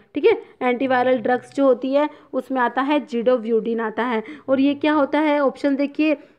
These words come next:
inhibition of free extracellular virus, डीएनए polymerase inhibitor, inhibition या रिवर्स ट्रांसक्रिप्टेज इनहिबिटर या पोस्ट ट्रांसलेशनल इवेंट इनहिबिशन। तो ये क्या करता है, रिवर्स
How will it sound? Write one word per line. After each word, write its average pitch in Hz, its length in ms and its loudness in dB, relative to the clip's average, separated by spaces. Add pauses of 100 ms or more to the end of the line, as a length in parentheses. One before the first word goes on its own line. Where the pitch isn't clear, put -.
(100)
inhibition 277 380 0
of 294 100 -2
free 294 460 2 (320)
extracellular 262 840 -2
virus, 233 460 0 (340)
डीएनए 262 340 2
polymerase 285 800 0
inhibitor, 240 720 -2
inhibition 233 520 -2
या 247 100 0
रिवर्स 269 460 0
ट्रांसक्रिप्टेज 254 920 -2
इनहिबिटर 240 380 0
या 262 220 0
पोस्ट 247 500 2
ट्रांसलेशनल 240 1600 -2
इवेंट 220 480 -2 (160)
इनहिबिशन। 220 600 -6 (280)
तो 302 60 0
ये 294 140 4
क्या 285 160 -2
करता 277 300 -2
है, 294 180 2
रिवर्स 269 480 0